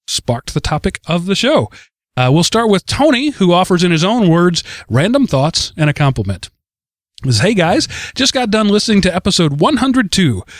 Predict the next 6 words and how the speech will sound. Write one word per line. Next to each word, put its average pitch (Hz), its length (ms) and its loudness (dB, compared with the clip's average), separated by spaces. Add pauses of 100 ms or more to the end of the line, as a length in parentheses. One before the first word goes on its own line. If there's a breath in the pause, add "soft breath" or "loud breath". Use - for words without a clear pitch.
(220 loud breath)
Congrats 151 480 0
on 165 80 0
your 139 140 2
podcast 165 640 -2
being 139 340 2
nominated." 120 840 -2